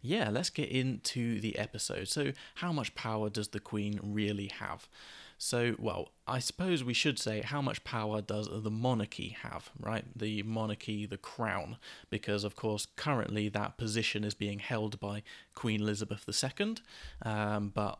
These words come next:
uh, when she passes on and, and her son, um, ascends to the throne, he will be in charge. And so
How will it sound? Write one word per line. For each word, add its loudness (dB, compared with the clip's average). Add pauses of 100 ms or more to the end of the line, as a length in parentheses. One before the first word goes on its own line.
(140)
uh, -2
when -2
she 2
passes -2
on 2
and, 0
and -6
her -4
son, 0 (580)
um, 0
ascends 2
to -4
the 0
throne, 2
he 0
will 2
be -2 (160)
in -4
charge. -2
And -2
so 0